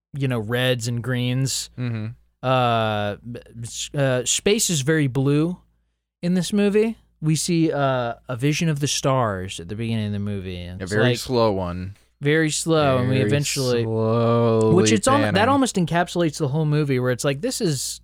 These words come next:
Speaker 1: kind of shitty."
Speaker 2: <laughs> Yeah.
Speaker 1: You know, like, "This looks like shit." Or this stu-, uh, "Why is it space blue? Like, kind of blue?" Uh, and then we
Speaker 2: Love that you can,
Speaker 1: turn.
Speaker 2: you can see the folds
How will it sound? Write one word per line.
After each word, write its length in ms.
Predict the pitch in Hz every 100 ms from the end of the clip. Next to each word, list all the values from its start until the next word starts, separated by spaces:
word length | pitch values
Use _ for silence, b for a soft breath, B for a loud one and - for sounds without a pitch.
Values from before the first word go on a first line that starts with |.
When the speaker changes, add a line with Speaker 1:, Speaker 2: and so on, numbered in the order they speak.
| _ -
Speaker 1:
kind 240 | 180 131
of 80 | 101
shitty." 480 | - 180 135 107 - _
Speaker 2:
<laughs> 180 | - -
Yeah. 280 | 160 139 139 -
Speaker 1:
You 80 | 170
know, 60 |
like, 140 | 160 156
"This 200 | 208 -
looks 180 | 214 -
like 140 | 156
shit." 460 | - - 143 123 - 135 - -
Or 60 | - 151
this 120 | 151 143
stu-, 560 | - - - 196 160
uh, 20 | 151
"Why 180 | 156
is 180 | 175 170
it 120 | 151
space 380 | - - 170 160
blue? 640 | 147 143 160 156 135 127 -
Like, 220 | 143 135
kind 260 | - 156 156
of 120 | 139
blue?" 560 | 135 156 151 131 123 139 _ _ _ _ _ _ -
Uh, 500 | 143 139 127 123 120 135
and 180 | 139
then 120 | 143 147
we 60 |
Speaker 2:
Love 100 | 135
that 60 | 156
you 60 | 165
can, 60 |
Speaker 1:
turn. 260 | 196 170 139
Speaker 2:
you 60 | 120
can 120 | 117
see 180 | - 127
the 140 | 107
folds 760 | - 110 104 110 120 131 -